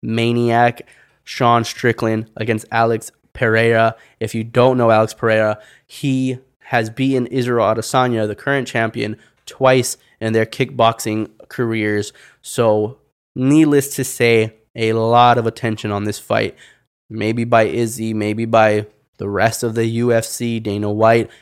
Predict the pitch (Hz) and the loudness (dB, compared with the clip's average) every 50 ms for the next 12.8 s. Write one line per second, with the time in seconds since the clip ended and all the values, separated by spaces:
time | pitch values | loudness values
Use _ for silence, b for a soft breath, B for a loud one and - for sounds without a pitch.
0 | B B 104 107 104 101 107 113 113 - - 123 113 113 120 113 113 113 107 110 | B B -8 -6 -4 -2 0 0 0 0 0 -2 -2 -2 -2 -2 -2 -4 -4 -4
1 | - - 127 117 - 120 110 113 107 104 B B B B B - 101 110 120 123 | -4 -4 -4 -2 -2 0 0 0 0 -2 B B B B B -10 -4 -2 -2 0
2 | 123 123 120 117 117 117 117 117 113 131 139 170 156 151 123 120 - B B B | 0 2 2 2 2 2 0 -2 -2 0 2 4 4 6 4 2 0 B B B
3 | B B B B _ - 131 127 123 127 120 107 123 127 127 127 - 135 123 117 | B B B B _ -10 -10 -6 -2 0 0 0 0 -2 -2 -2 -2 -2 -4 -2
4 | 120 113 107 - - - 131 131 147 135 120 110 - - 107 104 - - 127 131 | -2 -2 -4 -4 -2 -2 0 0 2 0 -2 -2 -4 -4 -6 -4 -4 -6 -6 -6
5 | - - 151 135 139 139 127 120 123 120 120 123 123 113 107 - - 73 - - | -4 -4 -6 -4 -2 -4 -2 0 0 0 0 0 -2 -4 -6 -8 -10 -14 -14 -14
6 | - - B B B B B B B B _ _ - 170 214 226 220 214 190 180 | -18 -20 B B B B B B B B _ _ 2 2 4 4 4 4 4 2
7 | 170 - 165 143 143 131 120 117 113 107 107 107 92 90 87 87 90 - - - | 2 0 0 0 0 0 0 -2 -2 -2 -2 -2 -4 -4 -6 -8 -10 -12 -14 -14
8 | - - - 127 - - - - - - - - _ _ _ _ _ _ _ _ | -8 -4 -2 -2 -2 -2 -6 -8 -8 -10 -14 -20 _ _ _ _ _ _ _ _
9 | _ _ _ _ _ _ _ _ _ _ _ - 151 139 139 - 151 139 - - | _ _ _ _ _ _ _ _ _ _ _ -6 -6 -6 -4 -4 -4 -4 -4 -4
10 | 151 147 147 143 131 135 135 120 117 117 117 113 110 110 107 110 113 117 120 123 | -6 -4 -4 -6 -6 -4 -2 0 0 0 0 0 -2 -4 -4 -4 -6 -4 -4 -2
11 | 127 131 123 120 113 104 - - _ _ _ _ _ _ - 120 110 92 107 104 | -2 -2 -2 -2 -2 -4 -6 -10 _ _ _ _ _ _ -4 -2 -2 -2 -2 -4
12 | 104 107 104 101 92 98 101 - - 90 76 62 57 53 50 - | -4 -2 -2 0 0 -2 -2 -4 -2 -2 -2 -2 -4 -6 -10 -12